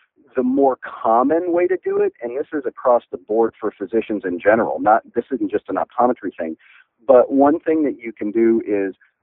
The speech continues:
look at all of the medical payers for your area that you're gonna wanna get on, which is gonna be the biggies. It's gonna be Humana, it's gonna be United, it's gonna be Blue Cross, 'cause those are sort of everywhere, and, and see what the highest payer for each one of those is,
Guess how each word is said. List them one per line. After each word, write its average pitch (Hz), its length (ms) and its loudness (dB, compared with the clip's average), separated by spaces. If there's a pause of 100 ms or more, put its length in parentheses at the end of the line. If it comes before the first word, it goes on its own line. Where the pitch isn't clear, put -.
look 143 360 4
at 131 180 0
all 131 220 2
of 131 80 -4
the 113 80 -10
medical 113 400 -2
payers 117 480 -6
for 110 120 -6
your 101 200 -4
area 110 340 2
that 92 140 -10
you're 107 160 -4
gonna 104 180 -2
wanna 101 220 0
get 123 200 2
on, - 220 -6 (280)
which - 140 -4
is 302 100 2
gonna 294 180 4
be 262 120 -2
the 381 80 -2
biggies. 269 400 -4
It's 302 120 -10
gonna 392 120 -4
be 359 140 -8
Humana, 247 420 0
it's - 100 -6
gonna 269 140 -4
be 262 160 -8
United, 107 420 0
it's 123 120 -10
gonna 123 160 -10
be 127 100 -16
Blue 113 200 -8
Cross, 87 360 0
'cause 110 160 -4
those 123 220 2
are 107 160 -6 (180)
sort 113 200 2
of 95 140 4 (380)
everywhere, 90 640 0 (580)
and, 143 260 6
and 139 200 2 (100)
see 180 120 -8
what 160 320 2
the 113 140 2
highest 135 640 -2 (180)
payer 120 420 0 (440)
for 120 180 -4
each - 260 -6
one 120 220 -2
of 107 140 -4
those 107 280 2
is, 127 300 2